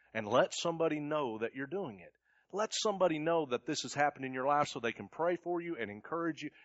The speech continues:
and hold you accountable for what God has done in your heart today. Because if we are rightly walking with God, rightly believing in him, we can know God's will.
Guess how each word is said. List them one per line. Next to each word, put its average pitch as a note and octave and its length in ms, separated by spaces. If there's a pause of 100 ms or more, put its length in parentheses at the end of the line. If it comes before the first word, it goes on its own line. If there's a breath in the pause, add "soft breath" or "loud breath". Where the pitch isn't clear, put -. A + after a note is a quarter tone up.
(100 loud breath)
and A#2 100
hold C3+ 320
you A#2+ 120
accountable A2 600 (420)
for A2+ 100
what G#2 260
God G#2 280
has F#2+ 160
done F#2+ 220
in E2+ 100
your E2+ 180
heart F2 240
today. D#2+ 160 (1000)
Because C#3+ 220
if C3 140
we C#3+ 120
are A2 120
rightly E3+ 440
walking C#3+ 500
with A2+ 140
God, G2 380 (280 soft breath)
rightly C#3 540
believing B2 540
in A2+ 100
him, G2+ 280 (520 soft breath)
we D#3+ 160
can D#3 260
know C3+ 400 (400 soft breath)
God's A2+ 480 (340)
will. F2+ 440